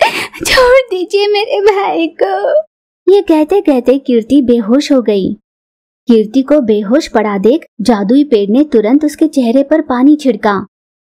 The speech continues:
बेहोश हो चुकी कीर्ति पानी के छिड़कने से होश में आ गई।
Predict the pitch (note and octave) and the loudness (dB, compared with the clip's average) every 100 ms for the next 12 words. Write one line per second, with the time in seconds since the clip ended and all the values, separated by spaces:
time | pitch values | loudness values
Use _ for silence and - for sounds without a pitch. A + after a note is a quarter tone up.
0 | C#4+ D#4 D#4 E4 F#4+ D4 B3 B3 A#3+ A#3+ | 2 2 2 0 0 0 0 -2 -2 -2
1 | A3+ G#3 G#3 B3 F4 _ A#3+ G#3 A3+ C4 | 0 0 0 0 0 _ -2 2 2 2
2 | D4+ D4+ D4+ D4+ D4+ D4+ F#4 D4 C#4+ C#4 | 0 2 0 2 0 0 -2 0 0 0
3 | B3+ G#3+ G3+ G3 G3 | -2 0 -2 -2 -2